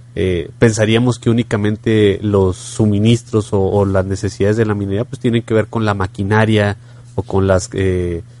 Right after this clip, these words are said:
con los insumos propios de la extracción, ¿no? Pero, eh, finalmente, eh, hay, eh, ramas secundarias como lo es la administración de los campamentos donde se alojan los, eh,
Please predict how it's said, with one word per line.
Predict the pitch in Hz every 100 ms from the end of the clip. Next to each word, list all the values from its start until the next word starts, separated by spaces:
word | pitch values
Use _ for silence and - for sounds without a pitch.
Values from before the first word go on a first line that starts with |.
| -
con | 110
los | 104 -
insumos | 104 113 117 120
propios | 117 107 117
de | 110
la | 98
extracción, | - 92 - - 87
¿no? | 95 101
Pero, | 104 95 92 - - -
eh, | 98 98
finalmente, | 110 110 123 131 127 131 139 135 101 104 98
eh, | 92
hay, | 107 110 117 117 117 113 - - - -
eh, | 101 95
ramas | 110 113 120 117
secundarias | 110 107 101 104 113 110 107
como | - 101
lo | 95 101
es | 104
la |
administración | 107 104 101 - 101 104 101
de |
los | 104 98
campamentos | - 95 98 95 110 117 110
donde | 104 98
se | 95 90
alojan | 95 - 104
los, | 101 92 90
eh, | - 95